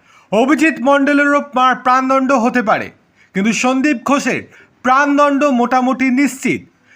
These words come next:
এমনটাই জানাচ্ছে সিবিআই আধিকারিকেরা। কিন্তু প্রশ্ন হচ্ছে, সিবিআই কী অভিযোগ নিয়ে এসছে সন্দীপ ঘোষের বিরুদ্ধে?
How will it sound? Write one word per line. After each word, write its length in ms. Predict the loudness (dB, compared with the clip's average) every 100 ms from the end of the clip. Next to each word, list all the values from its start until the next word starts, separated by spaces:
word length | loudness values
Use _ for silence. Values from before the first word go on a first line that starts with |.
| -8
এমনটাই 560 | -2 2 2 2 2 2
জানাচ্ছে 500 | 2 0 0 -2 -4
সিবিআই 500 | -2 -2 0 0 -2 0
আধিকারিকেরা। 800 | 0 2 0 -2 -2 -4 -6 -8 _ _
কিন্তু 180 | -6 -6
প্রশ্ন 440 | -2 -4 -2 -2
হচ্ছে, 540 | 0 -2 -4 -10 -10 _ _ _
সিবিআই 580 | -4 -2 2 2 2 0 -6 -2
কী 400 | 0 2 0 -4 _
অভিযোগ 520 | -2 0 2 2 2
নিয়ে 240 | 0 0 0
এসছে 460 | -2 -6 -8 -8 -12 _ _
সন্দীপ 460 | -2 0 2 0 -2
ঘোষের 420 | -2 -2 -2 -2
বিরুদ্ধে? 520 | 0 -2 -2 -6